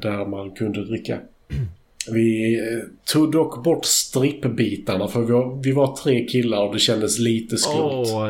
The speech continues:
Speaker 2: ja, jag förstår det. Ja, mm. Just det.
Speaker 1: Eh, men, men, eh, annars har, alltså, vi, vi har inte hunnit. Jag har köpt ett spel som jag... Ett solospel faktiskt.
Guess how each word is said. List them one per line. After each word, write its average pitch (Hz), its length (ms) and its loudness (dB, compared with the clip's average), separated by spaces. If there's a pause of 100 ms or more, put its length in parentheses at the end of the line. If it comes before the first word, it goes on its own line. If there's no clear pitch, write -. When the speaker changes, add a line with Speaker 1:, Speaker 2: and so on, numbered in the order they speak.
(380)
Speaker 2:
ja, 120 400 -2
jag 113 280 2
förstår 113 340 -4
det. 95 180 -4
Ja, 117 420 -2 (120)
mm. 117 280 -10 (640)
Just 110 240 -6 (600)
det. 110 320 0
Speaker 1:
Eh, 107 60 -4
men, 113 320 -4
men, 120 280 4
eh, 117 280 2
annars 107 260 2
har, 117 120 4
alltså, 113 260 0
vi, 104 420 -2
vi 101 80 -2
har 107 60 2
inte 110 120 0
hunnit. 117 280 2
Jag 113 160 4
har 113 300 2
köpt - 360 0 (520)
ett - 240 0
spel 101 500 2
som 110 220 -2
jag... 107 500 2
Ett - 100 -4
solospel - 580 0
faktiskt. - 440 -10